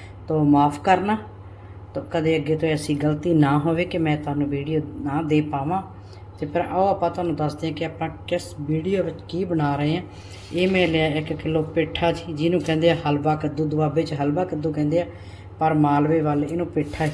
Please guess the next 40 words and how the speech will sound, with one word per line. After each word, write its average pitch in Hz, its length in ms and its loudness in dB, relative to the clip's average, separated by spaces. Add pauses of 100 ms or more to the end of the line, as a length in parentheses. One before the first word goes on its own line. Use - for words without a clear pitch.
ਹੀ 185 120 2
ਕਹਿੰਦੇ 135 360 -2
ਨੇ 127 120 0
ਜੀ। - 180 -12 (640)
ਤੇ - 100 -2
ਆਪਾਂ 170 380 0
ਲਏ 165 200 4
ਨੇ 160 140 4
ਚਾਰ 143 420 2 (140)
ਪਿਆਜ਼। 147 360 4
ਪਿਆਜ਼ 160 380 6
ਤੁਸੀਂ 160 220 0
ਕਿਸੇ 175 300 -2
ਵੀ 202 100 2
ਸਾਈਜ਼ 156 340 4
ਦੇ 156 120 6
ਲੈ 143 240 4
ਸਕਦੇ 160 440 0
ਹੋ, 156 40 2
ਵੱਡੇ 147 300 2
ਛੋਟੇ 156 280 0
ਕਰ 147 180 -4
ਸਕਦੇ 156 400 -2
ਹੋ, 185 60 -4 (460)
ਪਰ 170 140 6
ਮੈਂ 175 180 6
ਮੀਡੀਅਮ 185 420 6
ਸਾਈਜ਼ 175 340 6
ਲਿਆ, 165 240 6
ਨਾ 165 220 4
ਜ਼ਿਆਦਾ 160 280 6
ਵੱਡੇ 151 340 4
ਪਿਆਜ਼ 156 340 2
ਤੇ 175 80 0
ਨਾ 147 180 2
ਹੀ 156 120 4
ਜ਼ਿਆਦਾ 147 320 4
ਹੈ 147 60 2
ਮੇਰੇ 151 180 2
ਕੋਲੇ 165 280 4